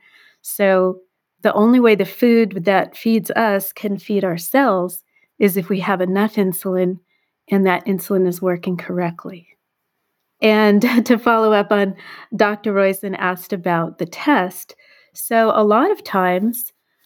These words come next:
sadly, we have this legacy where we used to talk about diabetes of the young and diabetes of the old. And so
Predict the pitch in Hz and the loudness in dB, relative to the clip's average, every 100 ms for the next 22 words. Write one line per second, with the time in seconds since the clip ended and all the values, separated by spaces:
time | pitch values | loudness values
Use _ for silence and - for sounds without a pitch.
0 | _ - - 202 240 277 185 175 220 - | _ -16 -4 0 0 -2 -4 -4 -6 -10
1 | _ _ - 220 226 233 208 202 175 208 | _ _ -2 0 2 0 0 -2 -4 -2
2 | 214 247 262 220 - 190 185 190 190 190 | 2 2 0 -2 -6 -2 0 2 2 2
3 | 196 196 - - - 190 170 175 185 180 | 0 -2 -8 -6 -2 -2 -2 -2 0 0
4 | - _ - 196 196 208 196 190 190 175 | -2 _ -2 0 0 0 0 0 -2 -4
5 | 185 180 180 185 202 226 214 196 185 180 | -4 -2 0 0 2 0 0 0 2 2
6 | 185 185 180 180 175 170 170 170 226 254 | 0 -2 -2 -2 -4 -4 -4 -2 0 2
7 | 190 175 - _ _ - - _ _ 208 | 0 -2 -10 _ _ -20 -20 _ _ 0
8 | 208 190 - - 247 208 202 | 2 0 -6 -6 -2 -2 -2